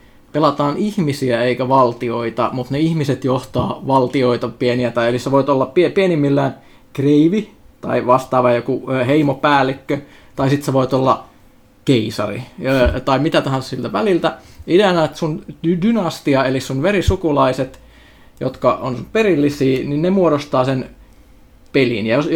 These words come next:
jo-, jos jossain vaiheessa sun, ne menettää kaiken maan, mitä ne hallitsee, se on game over, mutta sä voit periaatteessa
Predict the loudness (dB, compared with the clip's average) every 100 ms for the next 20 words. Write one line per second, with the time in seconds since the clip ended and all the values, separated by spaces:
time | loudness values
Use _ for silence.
0 | 0 0 0 0 0 -4 -6 -2 0 2
1 | 2 0 -4 -6 -6 -8 -6 -2 0 0
2 | -2 -4 -8 -2 0 0 0 0 0 0
3 | -4 -6 -6 -2 0 0 -2 -4 -2 0
4 | 0 2 2 2 0 -2 -2 -2 -2 -8
5 | -6 -4 -4 -4 -4 -6 -6 -10